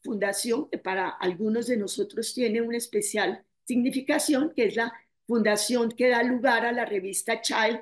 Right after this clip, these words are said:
Development, que es de consulta obligada, valga lo que valga en este momento para los psicólogos. Eh,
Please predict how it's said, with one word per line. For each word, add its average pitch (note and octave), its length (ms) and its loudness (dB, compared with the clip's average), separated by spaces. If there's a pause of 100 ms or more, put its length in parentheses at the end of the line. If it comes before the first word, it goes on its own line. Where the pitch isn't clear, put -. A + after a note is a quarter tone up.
(300)
Development, A3 760 2 (400)
que G3+ 200 4
es F#3 140 2
de A3 300 4 (420)
consulta G#3 500 -2
obligada, G#3 800 0 (360)
valga A3 360 2
lo A#3 160 -2
que F#3+ 140 0
valga G3 400 2
en G#3 80 0
este G#3 240 -4
momento F#3+ 400 -4
para F#3+ 220 -2
los F3 160 -4
psicólogos. - 580 -2 (920)
Eh, A#3 520 4